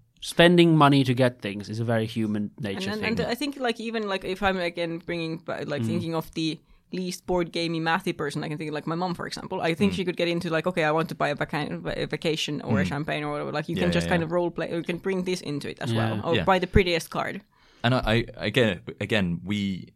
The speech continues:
Speaker 3: do tend to overthink games.
Speaker 2: Yes.
Speaker 3: But I, this is a pretty kind of streamlined. You could play this and not really kind of think about it. Like,
Speaker 1: Yeah.
Speaker 3: just
Speaker 2: Also, but
Speaker 3: have
Speaker 2: it's
Speaker 3: some
Speaker 2: more
Speaker 3: chat
Speaker 2: fun
Speaker 3: and,
Speaker 2: if you
Speaker 3: like,
Speaker 2: do.
Speaker 3: Well
Speaker 2: Also, it is,
Speaker 3: <laughs>
Speaker 2: but also it is
Speaker 1: Yeah.
Speaker 2: really, really pretty.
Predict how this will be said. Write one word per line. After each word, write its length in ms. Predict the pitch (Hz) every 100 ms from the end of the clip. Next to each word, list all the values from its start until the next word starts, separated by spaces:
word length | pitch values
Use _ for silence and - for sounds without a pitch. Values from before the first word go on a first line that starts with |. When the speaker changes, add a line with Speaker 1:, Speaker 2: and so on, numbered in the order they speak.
| -
Speaker 3:
do 140 | 139
tend 200 | 135 113 104
to 60 |
overthink 440 | 98 87 85 85 -
games. 280 | 82 - - _
Speaker 2:
Yes. 220 | - -
Speaker 3:
But 160 | 113 -
I, 200 | 101 101 - 95
this 240 | 117 113 104
is 100 | 87
a 40 |
pretty 500 | - 110 92 87 85 - _
kind 160 | 95 85
of 80 |
streamlined. 580 | - 104 87 82 82 80 110
You 120 | 139
could 140 | -
play 200 | - 107
this 200 | 92 85
and 80 | 90
not 160 | 90 71
really 200 | 85 82
kind 160 | 85 78
of 60 |
think 160 | - -
about 280 | 82 80 85
it. 100 | - _
Like, 200 | 135 214
Speaker 1:
Yeah. 60 | 202
Speaker 3:
just 140 | 196
Speaker 2:
Also, 40 | 202
but 20 |
Speaker 3:
have 80 | 202
Speaker 2:
it's 80 | 214
Speaker 3:
some 80 | 220
Speaker 2:
more 100 | 208
Speaker 3:
chat 60 |
Speaker 2:
fun 140 | 214 196
Speaker 3:
and, 60 | 175
Speaker 2:
if 40 |
you 40 | 185
Speaker 3:
like, 60 |
Speaker 2:
do. 300 | 165 131 180 202 _ _ -
Speaker 3:
Well 200 | 110 107
Speaker 2:
Also, 120 | 104
it 60 | 147
is, 180 | 113
Speaker 3:
<laughs> 160 | - 107
Speaker 2:
but 100 | -
also 180 | 202 190
it 220 | 185 180
is 100 | 180
Speaker 1:
Yeah. 240 | 147 147
Speaker 2:
really, 200 | 143 175 165
really 300 | 165 156 151
pretty. 380 | 180 139 190